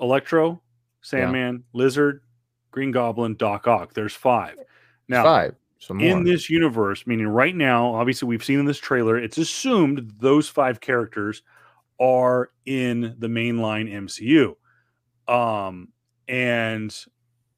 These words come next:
Speaker 1: obviously we know Doctor Strange says they are,
Speaker 2: Yeah.
Speaker 1: um, they are from different universes, but they're all in Earth six one six, M C U Earth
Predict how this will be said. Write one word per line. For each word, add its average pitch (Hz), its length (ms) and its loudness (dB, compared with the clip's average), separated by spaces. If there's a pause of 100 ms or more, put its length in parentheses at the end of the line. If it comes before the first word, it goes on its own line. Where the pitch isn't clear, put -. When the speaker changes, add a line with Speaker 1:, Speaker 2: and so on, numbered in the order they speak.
(540)
Speaker 1:
obviously 127 380 0
we 131 80 -2
know 123 220 0
Doctor 120 420 -2
Strange 117 440 -4
says 123 460 2 (420)
they 123 300 4
are, 110 460 6 (500)
Speaker 2:
Yeah. 117 340 0
Speaker 1:
um, 95 240 -18 (420)
they 135 140 -2
are 120 140 2
from 120 180 -8
different 123 220 -8
universes, 110 380 -8
but 107 140 -6
they're 147 160 8
all 170 440 6
in 170 460 2
Earth 131 220 -4
six - 320 -12
one 117 140 -6
six, 107 400 -10
M 131 140 -8
C 123 180 -8
U 113 200 -6
Earth 104 260 -12